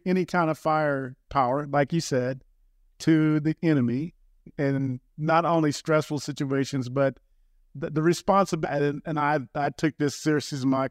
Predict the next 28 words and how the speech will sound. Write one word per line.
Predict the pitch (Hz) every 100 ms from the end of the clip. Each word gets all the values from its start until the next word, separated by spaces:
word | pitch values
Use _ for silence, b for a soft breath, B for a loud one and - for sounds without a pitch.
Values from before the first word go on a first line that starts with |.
| _
career, | 135 127 147 135 123
is, | 127 120 139
like, | 127 123 - _ _ _ _ -
my | 139 156
job | 170 160 147 143
was | 135 135
to | -
protect | 117 127 - 143 127 - _ _ -
the | 123
ground | 131 120 117
troops | 104 117 104 -
so | - 127
they | 123
can | 123 120
execute | 113 - 120 110
their | 117
mission, | 110 110 - 95 98 _ _ _ _ _ _ -
right? | 123 131 131 _ _ _ -
And | 139
when, | 135 139 139
if, | 139 131 - _ _ _
whenever | - 135 135 151 165 165 156
I | 151 147
execute | 147 139 139 - 131
it, | 127
that | - 143
means | 139 135 131
that | 135 127